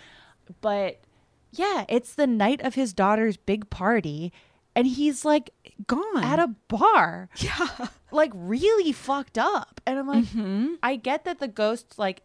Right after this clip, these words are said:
Speaker 1: kidnapped him and brought him to a bar, but they didn't make him get
Speaker 2: Wasted.
Speaker 1: blackout drunk and walk
Speaker 2: <laughs>
Speaker 1: off a cliff. Also, they were gonna shoot him in the head. I was just like,
Speaker 2: Yeah.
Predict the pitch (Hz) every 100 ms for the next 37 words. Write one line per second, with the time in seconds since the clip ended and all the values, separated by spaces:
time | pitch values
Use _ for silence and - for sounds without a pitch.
0 | _ - 196 208 240 262 285 285 226 190
1 | 190 202 214 202 208 180 156 156 220 262
2 | 220 240 220 233 302 269 - _ _ _
3 | _ 175 180 208 233 240 214 214 208 _
4 | _ _ - 156 160 202 - - 175 233
5 | 208 285 262 214 - 196 240 294 247 180
6 | 175 190 254 285 285 254 - - 180 202
7 | 392 - - - - _ - - 202 254
8 | 233 240 226 202 - - - 220 - 175
9 | 208 208 196 185 165 143 180 160 156 -
10 | - - 240 240 233 226 220 208 214 196